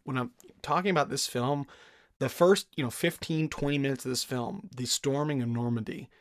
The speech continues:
has still to this day been depicted as the most accurate representation of,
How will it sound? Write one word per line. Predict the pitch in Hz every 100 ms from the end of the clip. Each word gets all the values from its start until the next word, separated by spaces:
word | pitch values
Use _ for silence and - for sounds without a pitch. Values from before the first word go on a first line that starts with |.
| - - _ -
has | 127 120
still | - 147 147
to | -
this | 135 -
day | 127 123
been | 120 113 110 _ _ _ -
depicted | 127 135 147 123
as | 120 120
the | - 127
most | 127 117 -
accurate | 123 135 - 127
representation | 120 123 117 120 123 120 - 113 - -
of, | 120 117